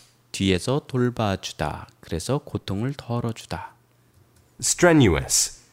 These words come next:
Speaker 2: Strenuous.
Speaker 1: 분투적인. 스트렝의 미지국구요. 스트렝은 strong과 상관이 있습니다. 그래서 strong,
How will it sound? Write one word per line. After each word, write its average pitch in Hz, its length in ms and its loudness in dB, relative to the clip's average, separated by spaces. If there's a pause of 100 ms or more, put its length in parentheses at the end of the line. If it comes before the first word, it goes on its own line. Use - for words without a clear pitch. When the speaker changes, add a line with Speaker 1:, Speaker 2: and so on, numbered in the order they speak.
(100)
Speaker 2:
Strenuous. - 1000 4 (200)
Speaker 1:
분투적인. 117 800 0 (600)
스트렝의 180 560 2
미지국구요. 113 580 2
스트렝은 180 540 -2
strong과 139 800 4
상관이 120 400 2
있습니다. 101 720 0
그래서 127 500 0 (500)
strong, 101 1500 4